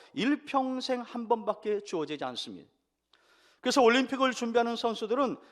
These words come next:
사 년만 잘 참고 인내하면 되지만 성도들은 다릅니다. 우리는요, 죽을 때까지 이 길을 가야 될 사람들입니다. 그래서 매일 경주해야 되기 때문에 계속해서 인내해야 한다는 것입니다.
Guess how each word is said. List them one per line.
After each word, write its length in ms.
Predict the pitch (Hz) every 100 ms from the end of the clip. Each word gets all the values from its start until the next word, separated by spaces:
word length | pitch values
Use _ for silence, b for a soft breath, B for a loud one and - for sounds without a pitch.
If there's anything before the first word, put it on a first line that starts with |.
| B
사 260 | - 247
년만 460 | 269 262 254 247 240
잘 320 | - 180 240
참고 380 | - - 233 247
인내하면 500 | 175 208 240 233 240
되지만 480 | 170 151 214 202 117 B B
성도들은 640 | - - 226 190 156 180
다릅니다. 500 | 190 101 104 135 139 85 110 _ _ _ _ _ _ -
우리는요, 460 | 147 147 135 180 - _ _
죽을 360 | - 151 208
때까지 800 | 233 - 214 202 180 143 - 131 _ _ _
이 200 | 165 196
길을 240 | 185 180
가야 260 | 185 - 180
될 140 | 202
사람들입니다. 640 | 196 202 190 156 127 110 - b b b
그래서 240 | - 220 247
매일 440 | 233 262 311 320
경주해야 560 | - 233 240 240 240 208
되기 180 | 185 165
때문에 440 | 170 165 240 175 B B B
계속해서 720 | _ 180 262 - 220 214 233 233 B B -
인내해야 680 | 170 240 254 226 220 214 208
한다는 300 | 170 147 175
것입니다. 380 | 160 - -